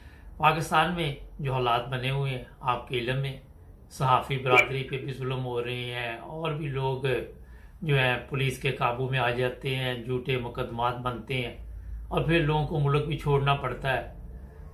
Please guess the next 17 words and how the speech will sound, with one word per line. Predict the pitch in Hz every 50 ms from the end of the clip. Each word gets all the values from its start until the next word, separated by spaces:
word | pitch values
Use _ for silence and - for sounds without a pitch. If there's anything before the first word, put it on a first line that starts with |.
| - -
अब | 160 156 160 160 165 160 139 120 - - - - - - - - - -
जो | 180 156 147 143 139 131 120 - -
बाद | 135 135 139 135
में | 131 139 139 135 127 123 120 - - -
drama | 175 147 131 135 127 123 135 143 143
किए | 143 - 147 139 143
जाते | 143 147 135 127 - - 139
हैं, | 139 135 131 123 123 - -
उस | 156 143 139 -
पर | - 151
भी | 143 135
बातचीत | 127 123 120 123 123 - 147 135 127 -
करेंगे। | 147 139 143 147
अस्सलाम | 143 143 156 156 165
वालेकुम | 175 190 190 202 202
राना | 196 180 156 151
साहब। | 139 - 139 117 - - - -